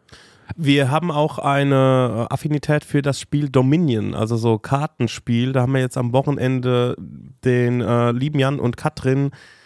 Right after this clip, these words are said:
in Marburg besucht und da haben wir wieder uns über stundenharte Kartenspiel Dominion Fights geliefert. Also da kann ich euch auch nochmal in das Game einführen.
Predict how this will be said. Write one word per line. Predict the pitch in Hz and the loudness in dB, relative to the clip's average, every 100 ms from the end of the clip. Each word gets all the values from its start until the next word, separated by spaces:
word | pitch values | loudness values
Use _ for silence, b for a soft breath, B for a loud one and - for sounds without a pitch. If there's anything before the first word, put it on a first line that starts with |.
| B B | B B
in | 143 | 2
Marburg | 180 220 170 143 | 4 4 4 4
besucht | 143 120 147 196 - | 2 2 2 0 -2
und | 135 | 0
da | 139 | 0
haben | 156 | 2
wir | 151 | 2
wieder | 143 143 143 | 2 0 0
uns | 139 - - - | -2 -4 -10 -6
über | 139 135 135 | -2 0 0
stundenharte | - 175 185 143 143 160 - 160 151 151 151 - | 2 2 2 0 -2 -2 2 4 4 4 0 -4
Kartenspiel | 156 165 156 - 151 147 | -6 -2 -4 -2 0 2
Dominion | 143 139 175 139 | 2 2 2 0
Fights | - 120 - | 0 -2 -2
geliefert. | - 113 113 117 | -6 -4 -2 -2
Also | 120 120 | -2 -2
da | 131 135 | 0 0
kann | 135 - 139 | -2 -4 -4
ich | 135 | -2
euch | 131 | -4
auch | - 139 | -4 -4
nochmal | 127 120 | -2 0
in | 117 | -2
das | 113 - | -2 -2
Game | - - | -2 -2
einführen. | 57 113 - - | -4 -4 -6 -8